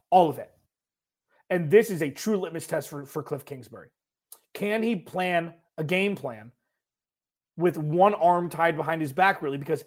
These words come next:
everybody from here until Hollywood Brown comes back is going to be, we're s-, spying, double teaming, triple teaming DeAndre Hopkins, and they gotta beat, <clears throat> they gotta beat us somehow, some other way. Does Cliff Kingsbury have the capability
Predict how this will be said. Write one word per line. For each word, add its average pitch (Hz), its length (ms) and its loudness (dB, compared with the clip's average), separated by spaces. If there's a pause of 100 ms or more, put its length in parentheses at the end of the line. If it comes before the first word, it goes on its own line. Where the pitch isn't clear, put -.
(100)
everybody 185 600 -2 (220)
from 160 200 -10
here 233 320 2
until 170 340 -8
Hollywood 214 300 2
Brown 208 180 2
comes 202 200 -6
back 156 340 -2 (380)
is 180 160 2
going 202 460 2
to 233 180 -2
be, 190 420 -2 (440)
we're 165 200 0
s-, - 140 -12 (120)
spying, 190 680 2
double 180 260 8
teaming, 196 260 -4
triple 190 240 0
teaming 196 300 -4
DeAndre 170 340 2
Hopkins, 202 400 0 (220)
and 185 100 -8
they 175 60 -6
gotta 185 200 2
beat, 190 280 2 (240)
<clears throat> - 380 -2
they 160 80 2
gotta 160 160 6
beat 170 160 4
us 170 100 -2
somehow, 165 460 2
some 165 160 -2
other 160 140 4
way. 131 160 -2 (1200)
Does 208 280 10
Cliff 220 220 4
Kingsbury 180 440 -2
have 170 280 0
the 196 80 -2
capability 180 800 0